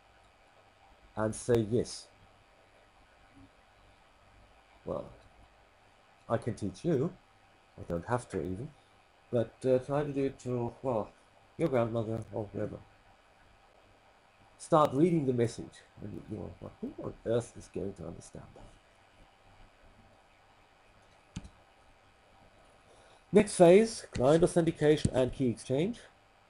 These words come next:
We exchange the key for the session. The client sends a pre-secret, encrypted, and so on key with a certificate we have the certificate change, and now we have the session keys.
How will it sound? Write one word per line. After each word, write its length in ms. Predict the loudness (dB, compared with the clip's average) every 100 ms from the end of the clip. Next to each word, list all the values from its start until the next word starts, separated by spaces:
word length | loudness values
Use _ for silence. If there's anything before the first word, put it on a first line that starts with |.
| _ -6
We 100 | -4
exchange 500 | -4 -4 -2 -2 -2
the 100 | -10
key 240 | -10 -8 -6
for 220 | -4 -6
the 80 | -4
session. 340 | -8 -8 -16 -20 _ -20 -20 -20 _ -20 -20 -20 -20 -20 _ -20 -20 -20 -20 _ -20 -20 -20 -14
The 80 | -10
client 400 | 0 4 6 4
sends 340 | 2 2 2 -2
a 40 |
pre-secret, 800 | -2 0 0 0 -2 0 -2 0
encrypted, 720 | -6 -2 -2 -2 -2 -2 -2 -16 -20 -20 _ -20 -20 -20 -8
and 180 | -8 -6
so 180 | -2
on 200 | -2 -2 -4
key 260 | -4 -2 -4
with 160 | 0 0
a 40 |
certificate 720 | -2 -8 -8 -8 -4 -4 -4 -20 -10 -10 -8 -4
we 100 | -2
have 240 | 2 0
the 120 | 0 -4
certificate 600 | -6 -4 -4 -4 -10 -4
change, 340 | -2 -2 -4
and 200 | -10 -4
now 160 | 0 0
we 100 | 0 0
have 160 | -2
the 100 | -4
session 240 | -6 -6 -6
keys. 300 | -6 -14 -20